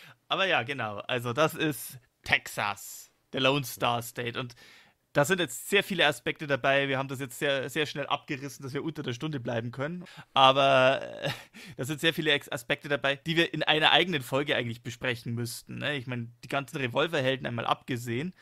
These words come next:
Aber, äh, die Texas Rangers zum Beispiel haben wir jetzt nur ganz, ganz kurz und am Rande erwähnt. Und dabei ist es eigentlich auch eine der texanischen Institutionen schlechthin. Von denen man gerne so sagt, wenn's in der Stadt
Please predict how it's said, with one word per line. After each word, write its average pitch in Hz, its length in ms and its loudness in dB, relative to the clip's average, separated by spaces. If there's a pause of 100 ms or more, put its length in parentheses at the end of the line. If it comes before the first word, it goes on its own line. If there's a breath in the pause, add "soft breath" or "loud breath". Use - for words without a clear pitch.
(220 loud breath)
Aber, 123 480 4
äh, 117 240 -2 (100)
die 123 60 -8
Texas 185 420 -2
Rangers 131 380 4
zum 120 140 -10
Beispiel 127 320 -2
haben 165 80 -6
wir 170 80 6
jetzt 160 160 0
nur 160 80 -2
ganz, 175 240 -2
ganz 170 240 -6
kurz 185 240 -6
und 156 80 -4
am 147 100 -2
Rande 151 300 -4
erwähnt. 139 420 0
Und 120 100 -8
dabei 127 200 0
ist 127 120 -8
es 143 140 -12
eigentlich 131 320 -4
auch - 240 -6
eine 147 220 0 (180)
der 165 460 2
texanischen 143 680 -6
Institutionen 135 960 -10
schlechthin. 143 760 -6 (580 soft breath)
Von 123 140 -6
denen 139 160 0
man 135 100 0
gerne 139 220 0
so 127 100 -6
sagt, 131 340 2 (300)
wenn's - 160 -2
in 131 80 -6
der 135 80 2
Stadt 151 260 4